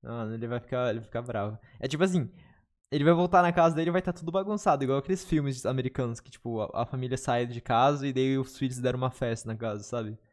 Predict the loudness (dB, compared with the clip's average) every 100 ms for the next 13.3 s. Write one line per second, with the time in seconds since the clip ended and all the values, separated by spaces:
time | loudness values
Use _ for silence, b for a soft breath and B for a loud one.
0 | _ _ _ 0 4 6 6 4 4 2
1 | 4 2 2 -2 -6 2 4 4 2 0
2 | 0 -2 -6 -4 -4 -2 -2 -4 -6 -8
3 | -8 -12 -16 _ _ _ _ _ _ -4
4 | 0 2 0 4 2 4 0 2 0 -2
5 | -4 -4 -8 -8 -4 -2 -4 -8 -10 -8
6 | -8 -10 _ _ -8 -6 -4 -6 -6 -6
7 | -8 -8 -12 -18 _ _ _ _ _ _
8 | _ _ _ _ _ _ 0 2 2 0
9 | 0 0 0 0 0 0 0 -2 -4 -8
10 | -4 0 0 2 0 0 -2 -4 -6 -6
11 | -8 -10 _ _ _ _ _ _ _ -6
12 | -4 0 4 4 4 6 4 2 0 0
13 | 0 -4